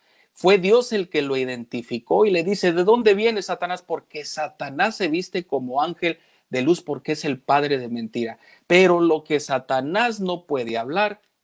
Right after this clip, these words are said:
es la verdad. Satanás es el padre de mentira. El lenguaje, digámoslo así, de Satanás es la mentira.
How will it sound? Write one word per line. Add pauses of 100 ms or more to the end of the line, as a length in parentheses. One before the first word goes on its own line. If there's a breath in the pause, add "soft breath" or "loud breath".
es
la
verdad. (1120)
Satanás (100)
es
el
padre
de
mentira.
El
lenguaje,
digámoslo
así,
de
Satanás
es
la
mentira.